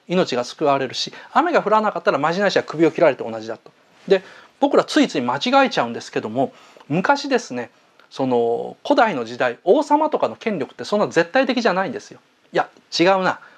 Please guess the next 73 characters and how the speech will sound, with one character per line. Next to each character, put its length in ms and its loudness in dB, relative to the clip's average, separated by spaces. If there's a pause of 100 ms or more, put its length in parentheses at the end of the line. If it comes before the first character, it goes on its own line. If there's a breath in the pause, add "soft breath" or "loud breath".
(280 loud breath)
王 200 6
様 240 2
の 100 -2
権 220 0
力 220 0
は 60 -4
絶 360 0
対 220 2
的 180 -2
な 120 4
ん 60 -2
で 80 -2
す 120 -10
け 80 -2
ど 80 -2
も、 200 -6
王 180 4
様 240 4
っ 40 -2
て 80 -4
い 40 0
う 40 -2
の 80 0
は 220 -4
案 180 2
外 160 4
簡 200 -8
単 120 0
に 100 -8
首 300 2
を 80 4
切 140 -2
ら 100 4
れ 80 2
ち 120 -12
ゃ 40 -10
う 60 -20
ん 20 -20
で 80 -18
す 120 -20
ね。 120 -16 (440 soft breath)
周 220 4
り 60 0
の 100 -4
神 340 -2
官 220 2
と 80 0
か 100 0
で 100 -8
す 120 -16
ね、 120 -14 (280 soft breath)
周 200 2
り 60 -4
の 280 -2
側 240 -6
近 200 -4
に 60 -2
よ 80 -6
っ 20 -20
て。 160 -20 (280 soft breath)
そ 120 4
れ 80 2
は 20 -6
何 220 2
か 120 0
っ 80 -4
て 100 -6
い 40 -2
う 40 -8
と、 200 -14 (320 loud breath)
王 280 6
が 260 2 (300)
天、 360 2